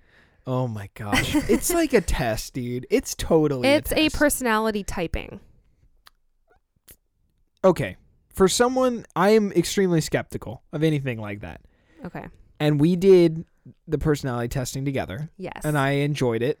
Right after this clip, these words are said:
Speaker 1: more than I
Speaker 2: Yes.
Speaker 1: expected, right?
Speaker 2: Yes.
Speaker 1: I will admit to that.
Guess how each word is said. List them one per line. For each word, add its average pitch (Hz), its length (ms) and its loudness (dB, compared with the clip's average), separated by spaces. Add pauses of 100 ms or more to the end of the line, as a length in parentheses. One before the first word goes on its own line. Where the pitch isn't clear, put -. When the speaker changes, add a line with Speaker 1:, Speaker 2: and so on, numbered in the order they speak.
(160)
Speaker 1:
more 139 340 2
than 135 160 -2
I 127 140 -2
Speaker 2:
Yes. 156 80 -2
Speaker 1:
expected, 135 680 -8 (240)
right? 117 220 -8
Speaker 2:
Yes. - 300 -16
Speaker 1:
I 127 140 2
will 147 200 4
admit 127 280 -2
to 127 100 -6
that. 110 240 -8